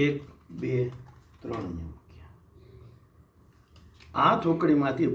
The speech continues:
પણ એક, બે, ત્રણ પાછળ મૂક્યા, એક, બે, ત્રણ. હવે આપણે આની ઉપરનો એક એક પત્તો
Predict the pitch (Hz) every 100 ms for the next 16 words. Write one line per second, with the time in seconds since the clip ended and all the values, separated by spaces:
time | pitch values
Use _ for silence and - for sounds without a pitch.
0 | - 139 135 135 117 131 147 147 - -
1 | 117 131 131 131 - - 123 120 123 123
2 | 123 - 117 117 147 131 92 90 107 101
3 | - - _ _ _ _ _ _ _ _
4 | _ _ - 147 139 139 135 - - -
5 | - - 117 123 127 127 - - - -
6 | 110 110 98 - - - - - - _
7 | - - - - - - - - - -
8 | - 151 - 160 - - - - - -
9 | - - 160 202 170 175 185 147 - 202
10 | 165 - - 165 -